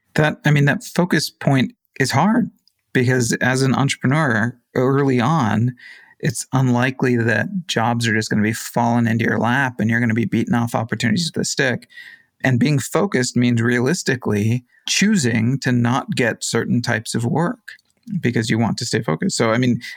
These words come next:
how do you maintain the discipline of that when you're afraid of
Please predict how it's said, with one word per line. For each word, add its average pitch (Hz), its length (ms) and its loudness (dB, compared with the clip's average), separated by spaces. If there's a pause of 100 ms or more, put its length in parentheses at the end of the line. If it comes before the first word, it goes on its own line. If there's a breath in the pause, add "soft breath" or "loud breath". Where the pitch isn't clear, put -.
(120)
how 135 140 0
do 139 80 2
you 135 140 2
maintain 127 440 2
the 123 80 0
discipline 123 420 0
of 104 80 0
that 104 300 -2
when 110 480 0 (400 loud breath)
you're 113 180 0
afraid 120 400 0
of 190 180 -2